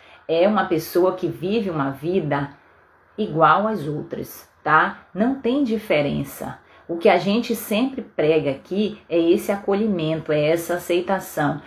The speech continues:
de que o paciente portador de diabetes, ele precisa sim fazer as mudanças do estilo de vida, né? Ter um controle, um gerenciamento melhor da sua glicose, das suas emoções,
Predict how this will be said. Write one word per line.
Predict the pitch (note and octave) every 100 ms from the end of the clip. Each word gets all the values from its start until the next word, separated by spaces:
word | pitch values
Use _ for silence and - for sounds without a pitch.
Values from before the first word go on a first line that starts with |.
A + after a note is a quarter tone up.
| - -
de | D3 G#3 D4+ -
que | - F#3 C#3+ - -
o |
paciente | D#3+ D#3+ - F#3 G#3
portador | A#3+ B3 A3 F#3 D#3+ G3+
de | G#3
diabetes, | - D3 C3+ D3 D3 E3 -
ele | G3+
precisa | A3 A#3+ - C#4+ F4+ C#4+
sim | - F3+ C#3+ - -
fazer | - A#3 G3+ A#3+
as | D#4+ F4
mudanças | A#3+ A3 F3 F3 E3+ D3+
do | D#3
estilo | D#3+ - D#3 D3+
de | D3
vida, | C#3 C#3 C#3+ D3 E3 - - - D#3+
né? | F#3 G3 - - -
Ter | B3+ E4
um | D4+
controle, | A#3+ G#3+ G#3 F3+ F3+ E3+
um |
gerenciamento | D#3 E3+ F3 - F3+ D#3 E3 A3 G#3
melhor | G#3 G3 F3 D3+ D#3
da | C#3+ E3+ G3
sua | - F3
glicose, | E3 E3 D#3+ D3+ D3 C#3+ D3 D3 -
das | B3+ C#4 C4+
suas | A3 G3+ F#3+
emoções, | E3+ D#3+ D#3 - D3+ D3+ D3+ D3+ -